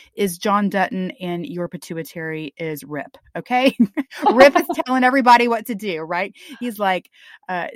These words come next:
Speaker 1: you know, directing all the ranch hands, right? Your pituitary is telling all your, like, adrenal glands, you know, to make hormones, your thyroid, all these things. And so kind of what you're saying is that because you pumped yourself full of, um,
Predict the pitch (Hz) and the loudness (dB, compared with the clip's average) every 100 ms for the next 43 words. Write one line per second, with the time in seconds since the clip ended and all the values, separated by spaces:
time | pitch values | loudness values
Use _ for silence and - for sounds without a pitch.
0 | - 202 175 170 190 208 - 233 220 - | -12 -8 -8 -8 -4 -4 -4 -8 -8 -2
1 | 190 190 185 185 180 175 165 139 160 170 | 0 0 -2 -6 -8 -10 -10 -10 -6 -6
2 | 180 180 - - 240 247 226 196 - 190 | -8 -12 -16 -12 -10 -10 -10 -12 -10 -10
3 | 180 170 160 160 160 - 254 320 294 180 | -10 -12 -10 -12 -12 -14 -14 -10 -10 -10
4 | 156 139 139 165 151 139 - 185 180 180 | -12 -12 -12 -12 -10 -12 -16 -12 -12 -12
5 | - 175 151 147 180 - 262 262 196 156 | -12 -12 -10 -10 -12 -8 -6 -6 -6 -6
6 | 139 170 185 185 - 170 156 254 - - | -6 -6 -6 -8 -10 -10 -10 -10 -14 -20
7 | - - - - 202 - 233 196 - 156 | -20 -14 -10 -8 -6 -4 -6 -6 -10 -10
8 | 190 262 - 185 165 160 - 156 160 156 | -6 -6 -6 -8 -6 -8 -10 -12 -10 -12
9 | 165 - 160 160 - 220 240 180 - 160 | -14 -14 -14 -14 -8 -6 -6 -10 -10 -8
10 | 147 - - 160 - 156 151 143 _ - | -8 -10 -10 -8 -8 -8 -10 -12 _ -20
11 | - _ - 170 160 156 | -20 _ -10 -6 -6 -8